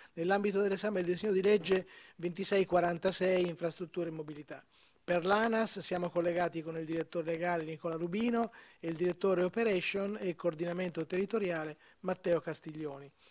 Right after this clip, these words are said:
Ringrazio i nostri ospiti e cedo loro la parola, ricordando che il tempo a disposizione per l'audizione è di venti minuti complessivi, comprensivi di eventuali domande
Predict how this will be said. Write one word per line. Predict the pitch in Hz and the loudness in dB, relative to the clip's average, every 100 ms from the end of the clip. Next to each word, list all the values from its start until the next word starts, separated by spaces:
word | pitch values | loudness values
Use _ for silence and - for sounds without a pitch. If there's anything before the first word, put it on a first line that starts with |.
| - - 165 | -20 -14 -6
Ringrazio | 170 185 185 - | 0 4 4 2
i | 180 | 0
nostri | 180 190 | 0 4
ospiti | 214 226 - 202 190 | 4 4 0 -2 -2
e | |
cedo | - 175 | 0 0
loro | 175 175 170 | 2 2 2
la | 156 | 0
parola, | 165 156 151 151 | -2 -2 -4 -6
ricordando | 165 170 180 180 170 | -6 -2 -2 0 -2
che | 175 | -4
il | |
tempo | 165 185 170 | -2 -2 0
a | |
disposizione | 160 151 - 156 165 - 202 214 220 220 - - - | -2 -6 -6 -6 -6 -2 0 2 0 -4 -12 -20 -10
per | 175 165 | -6 0
l'audizione | 165 160 156 - 226 240 240 - | -2 -2 -6 6 6 6 2 -2
è | 180 160 | -2 -2
di | 165 | -2
venti | 180 208 - 175 | 0 0 0 -2
minuti | 175 165 | 0 -2
complessivi, | 156 160 196 202 214 175 | -2 -4 -2 -2 -2 -2
comprensivi | 160 170 170 185 - 202 175 - - - _ - | -2 -2 0 -2 -2 -2 -2 -4 -12 -20 _ -10
di | 165 | -4
eventuali | 185 175 185 180 | -4 2 2 4
domande | 208 185 165 160 165 | 2 0 0 -2 -4